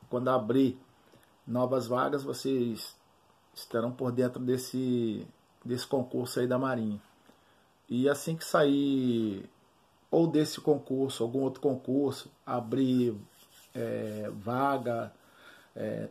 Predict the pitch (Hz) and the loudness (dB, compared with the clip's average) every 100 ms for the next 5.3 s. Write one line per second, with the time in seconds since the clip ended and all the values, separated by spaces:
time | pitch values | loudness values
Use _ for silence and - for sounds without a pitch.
0 | - 131 120 120 117 - 135 - 135 139 | -2 0 2 0 -2 -2 -4 -2 0 0
1 | 139 143 143 139 127 123 120 131 127 135 | 2 2 2 0 -2 -6 -8 -6 -4 -4
2 | - 107 113 - 117 123 123 117 - 117 | -6 -6 -6 -8 -4 -2 0 -2 0 0
3 | 117 110 120 113 117 113 120 113 - 113 | 0 -2 0 0 0 -2 -4 -4 -2 -2
4 | 110 113 110 110 110 107 120 127 107 107 | -2 -2 -2 -4 -4 -4 -2 -2 -4 -6
5 | 104 - | -10 -16